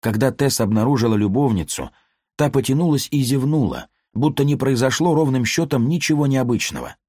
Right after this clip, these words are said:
Она скинула одеяло и осталась лежать посреди кровати совершенно голая, с улыбкой наблюдая, как они кричат друг на друга.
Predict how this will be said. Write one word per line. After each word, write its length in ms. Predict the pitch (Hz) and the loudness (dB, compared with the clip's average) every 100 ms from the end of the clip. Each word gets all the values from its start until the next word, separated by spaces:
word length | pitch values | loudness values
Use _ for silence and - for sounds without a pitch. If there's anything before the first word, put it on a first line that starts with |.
| _ _ _ _ _ | _ _ _ _ _
Она 240 | 104 117 | -2 0
скинула 440 | 113 - 131 104 98 | -2 -2 0 0 0
одеяло 480 | 90 98 123 147 92 | 0 0 0 0 0
и 60 | |
осталась 480 | 82 - 139 131 113 | -2 -2 -2 -2 0
лежать 340 | 110 110 143 | -2 0 -2
посреди 380 | - 101 117 123 | -4 -2 -2 -2
кровати 420 | - 98 139 - | -2 0 0 -2
совершенно 680 | 85 101 101 95 139 131 123 | -4 -2 -2 -2 -2 -2 -2
голая, 480 | 110 143 85 67 71 _ _ - | -2 -2 -2 -6 -12 _ _ -6
с 120 | 135 | 0
улыбкой 380 | 139 139 - 104 | 2 2 0 0
наблюдая, 580 | 98 98 92 139 104 | 2 0 2 0 0
как 220 | 73 90 98 | -2 -4 -2
они 280 | 92 113 | 0 0
кричат 500 | 147 104 92 98 104 | -2 -4 -4 -4 -4
друг 220 | 85 80 - | -4 -4 -4
на 120 | 78 | -6
друга. 400 | 67 60 - | -6 -8 -12